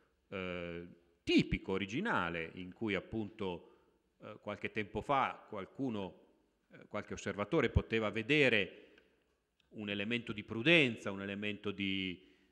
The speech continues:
eh, attendismo, fu anche detto, di rifiuto, di radicalizzazione dello scontro,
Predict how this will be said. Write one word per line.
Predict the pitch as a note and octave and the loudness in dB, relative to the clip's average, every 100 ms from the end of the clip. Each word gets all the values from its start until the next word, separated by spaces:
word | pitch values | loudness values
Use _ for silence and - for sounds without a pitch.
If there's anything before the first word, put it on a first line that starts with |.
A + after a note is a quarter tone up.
| _ | _
eh, | - G2 | -10 -6
attendismo, | F#2 F#2 F#2 - - _ _ - G#2 G#2 G#2 E3 F#3+ A#2 G#2+ G2+ | -4 -2 -4 -6 -20 _ _ -2 -2 -2 2 8 8 8 2 0
fu | F#2 F#2+ | 2 2
anche | F#2 F2+ G2+ | 2 -2 0
detto, | A2+ A2 F#2 - - F2+ | 2 2 0 -6 -10 -6
di | F#2+ | -2
rifiuto, | G#2+ G#2 - C#3 D#3 D3 C3 A2 G2 - - - | -2 -2 0 4 4 4 4 4 2 -6 -20 -12
di | G2+ | -2
radicalizzazione | A2 A2+ A2+ A2+ A2 G#2 A2+ - B2 | 2 2 4 4 2 -2 -8 -6 -6
dello | G#2+ G2+ | -4 -6
scontro, | - - A2+ F#2 F2+ C#3+ F#3+ - | -8 -6 -6 -6 -10 -12 -14 -16